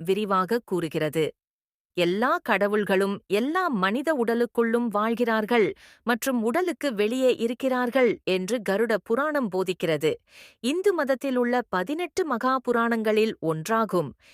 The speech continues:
இது இந்து கடவுளான விஷ்ணுவை அடிப்படையாகக் கொண்டது மற்றும் இதற்கு முன் நமக்குத் தெரியாத பல மதிப்புமிக்க விஷயங்கள்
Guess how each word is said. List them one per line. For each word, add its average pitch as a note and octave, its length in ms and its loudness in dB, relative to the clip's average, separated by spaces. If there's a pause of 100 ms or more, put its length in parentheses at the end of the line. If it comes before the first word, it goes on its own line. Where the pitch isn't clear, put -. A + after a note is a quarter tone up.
(180)
இது F#3+ 260 0
இந்து A3+ 360 -2
கடவுளான C4+ 680 0
விஷ்ணுவை A3+ 480 -2 (100)
அடிப்படையாகக் G#3+ 840 0
கொண்டது F3 440 0 (400)
மற்றும் B3 420 0
இதற்கு C4 420 -2
முன் D4 280 -2 (260)
நமக்குத் B3+ 460 -2
தெரியாத D4 560 0
பல C4+ 300 -2
மதிப்புமிக்க B3+ 680 -2
விஷயங்கள் B3 640 0